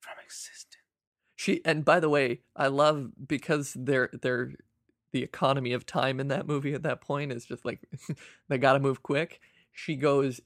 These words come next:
Speaker 2: instantly into accepting that the future was real, doesn't question it. We just cut to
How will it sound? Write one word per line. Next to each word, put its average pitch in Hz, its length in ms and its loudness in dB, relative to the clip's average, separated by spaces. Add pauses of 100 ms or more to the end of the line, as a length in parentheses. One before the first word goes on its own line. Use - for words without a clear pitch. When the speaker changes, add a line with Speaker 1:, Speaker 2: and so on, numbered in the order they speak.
Speaker 2:
instantly 139 540 -4
into 123 240 -4
accepting - 640 -4
that - 140 -6
the 120 80 -4
future - 560 -10 (220)
was 139 240 -2
real, 156 420 0 (160)
doesn't 131 320 -4
question 147 420 -2
it. 131 280 -4
We 127 180 -4
just 127 260 -8
cut - 320 0
to 131 460 -2